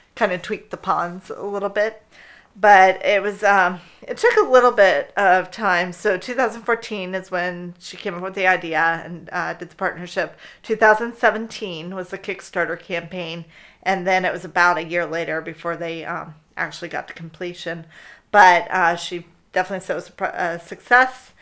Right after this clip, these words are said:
They were able to easily, you know, get it up and running, um, and out for completion with not too many, um, hiccups, basically. So, uh, so they were happy about it. And you can, uh,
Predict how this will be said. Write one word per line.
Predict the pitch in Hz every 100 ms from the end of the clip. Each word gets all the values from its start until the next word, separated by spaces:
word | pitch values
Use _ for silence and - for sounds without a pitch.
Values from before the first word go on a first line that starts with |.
| - - _ _
They | 185 170 170 170
were | 170 170
able | 180 165
to | 170 165 165 180
easily, | 180 180 180 170 170 _
you | 180
know, | 165 160
get | 160 170
it | 170 165 -
up | 185 - -
and | 160 160
running, | 165 165 165 170 170
um, | 170 170 160 160
and | 175 165
out | 180 - - _ _ _
for | 214
completion | 180 175 - 190 185 196
with | 185 165
not | 156 - -
too | 185
many, | 170 165 165 160
um, | 170 165 160
hiccups, | - 214 226 226 - _ _ _
basically. | 208 - - 285 403 _ - - - - - _
So, | _ 214
uh, | 190 190 147 185 175 175
so | - 202
they | 180
were | 180
happy | 185 - 180
about | 185 185 202
it. | 233 - - - _ -
And | 208 196 185 185 185 190
you | 208
can, | 202 185 185
uh, | - 180 160 170